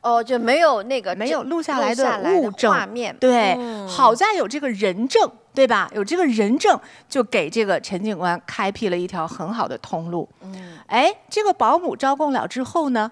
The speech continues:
Speaker 2: 没两天呢，这个陈警官晚上睡觉做梦，又梦见就是这位潘老先生，被害的潘老先生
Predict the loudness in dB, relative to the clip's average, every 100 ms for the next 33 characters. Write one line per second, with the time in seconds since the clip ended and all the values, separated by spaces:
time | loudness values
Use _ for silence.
0 | -6 -4 -2 -4 -4 -2 0 0 -4 -10
1 | _ _ -6 -4 -4 -4 -4 -4 -4 -6
2 | -8 -6 -6 -8 -6 -6 -6 -4 -4 -4
3 | -8 _ _ -2 2 2 2 0 0 -2
4 | -4 _ _ -4 -2 -2 -2 -2 -2 -4
5 | -4 -4 0 -2 -2 -6 -6 -6 -6 -2
6 | -2 -2 -6 -6 -8 -6 -4 -4 -6 -6
7 | -6 -8